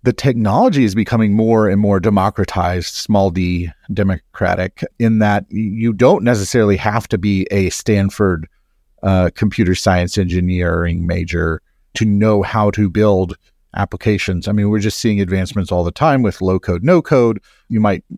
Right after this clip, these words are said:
cringe when I say <laughs> that, but, you know,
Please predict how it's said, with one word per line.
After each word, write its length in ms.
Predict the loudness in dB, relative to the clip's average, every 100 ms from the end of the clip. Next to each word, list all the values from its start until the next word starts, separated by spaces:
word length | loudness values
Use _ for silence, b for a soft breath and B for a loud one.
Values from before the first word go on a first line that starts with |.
| -6
cringe 400 | 0 2 0 0
when 140 | 0
I 80 | 0
say 200 | 0 -2
<laughs> 0 |
that, 720 | 0 -2 -2 0 0 2 2 2
but, 240 | 0 0 b b b
you 100 | 0
know, 200 | 0 0